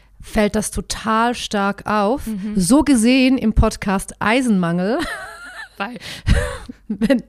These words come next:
Speaker 1: wenn ich was sage, was irgendwie so total positiv ist, wenn ich so ganz positiv über mich spreche,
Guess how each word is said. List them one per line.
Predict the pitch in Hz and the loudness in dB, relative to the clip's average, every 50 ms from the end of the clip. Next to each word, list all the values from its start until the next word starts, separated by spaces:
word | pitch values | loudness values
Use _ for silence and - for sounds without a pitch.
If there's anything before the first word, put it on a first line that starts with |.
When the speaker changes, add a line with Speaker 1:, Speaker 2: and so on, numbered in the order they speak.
| - - - - - - - - - - | -14 -20 -18 -18 -20 -20 -20 -16 -4 0
Speaker 1:
wenn | 262 262 247 | 2 4 6
ich | 269 330 339 311 | 4 4 4 2
was | 262 262 - - | 0 0 0 0
sage, | - 226 240 285 320 320 254 269 277 247 | 2 2 4 4 4 2 0 -2 -2 -2
was | 247 214 | -2 -2
irgendwie | 262 240 240 240 | 0 0 0 0
so | 226 240 | 0 -4
total | - 220 190 - 226 220 208 | -8 -10 -8 -4 -4 -4 -4
positiv | - - 247 285 339 330 254 - - 208 202 190 - | -4 -4 -4 -2 -2 -4 -6 -8 -6 -6 -6 -4 -4
ist, | 190 240 - | -6 -6 -4
wenn | 214 226 | -4 -4
ich | 208 - | -4 -4
so | 196 196 | -6 -10
ganz | - - - 247 277 - - | -8 -6 -4 -4 -4 -4 -6
positiv | - 262 262 247 254 - 233 208 214 | -6 -6 -4 -4 -6 -6 -8 -8 -6
über | 196 202 196 | -6 -4 -4
mich | 196 - - | -6 -6 -6
spreche, | - - 233 262 233 - 240 254 | -6 -6 -6 -6 -4 -4 -6 -6